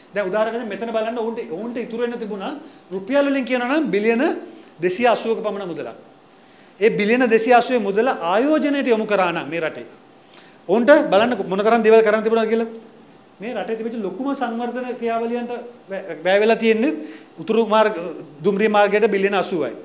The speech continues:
හම්බන්තොට වරායට බිලියන තිස් හයයි. මත්තල මේ උදේ ඉඳන් රෑ වෙනකන් කෑ ගහන ලංකාවේ වෙච්ච ලොකුම නාස්තිය මත්තල කියලා. මත්තලට ගියේ රුපියල් බිලියන විසිහතක් පමණයි. ඒක අපි කරපු පොඩිම ආයෝජනයක්.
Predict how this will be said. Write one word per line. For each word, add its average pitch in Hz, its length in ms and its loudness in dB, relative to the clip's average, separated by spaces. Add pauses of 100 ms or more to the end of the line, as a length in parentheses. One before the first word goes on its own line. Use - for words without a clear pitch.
(340)
හම්බන්තොට 214 420 2
වරායට 202 460 2
බිලියන 196 300 -4
තිස් 208 220 -6
හයයි. 135 220 0 (420)
මත්තල 180 440 0
මේ 214 180 -4
උදේ 147 520 -4
ඉඳන් 220 140 0
රෑ 196 240 0
වෙනකන් 220 300 -4 (240)
කෑ 190 240 -4
ගහන 214 160 -8
ලංකාවේ 196 400 -4
වෙච්ච 208 160 -6
ලොකුම 175 240 -8 (500)
නාස්තිය 208 400 0
මත්තල 208 380 0
කියලා. 151 160 -2
මත්තලට 214 400 0
ගියේ 226 240 0 (580)
රුපියල් 226 280 4
බිලියන 233 260 4
විසිහතක් 254 440 2
පමණයි. 254 360 0 (340)
ඒක 170 120 -8 (400)
අපි 175 180 -4
කරපු 220 260 0
පොඩිම 226 220 2
ආයෝජනයක්. 156 460 -2